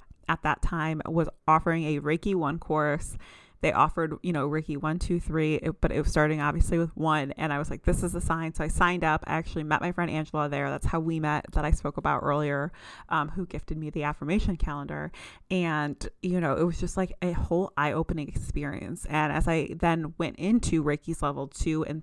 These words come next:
three, you know, it just kept deepening within me. And, like, my, I felt like my gifts kept coming out more as, you know, I worked with people and, and things of that nature. So in terms of Reiki, I am certified as a level three trainer.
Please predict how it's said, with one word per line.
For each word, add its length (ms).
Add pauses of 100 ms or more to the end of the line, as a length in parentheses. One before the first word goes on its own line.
three, 480 (380)
you 100
know, 140
it 120
just 180
kept 280
deepening 380
within 400
me. 160
And, 180
like, 160
my, 100
I 80
felt 140
like 160
my 80
gifts 400
kept 240
coming 300
out 140
more 520 (320)
as, 260
you 80
know, 120
I 180 (100)
worked 220
with 140
people 340
and, 300
and 120
things 220
of 120
that 180
nature. 440
So 280 (480)
in 80
terms 280 (100)
of 260 (880)
Reiki, 400
I 120
am 280 (100)
certified 480
as 140
a 60
level 240
three 240
trainer. 500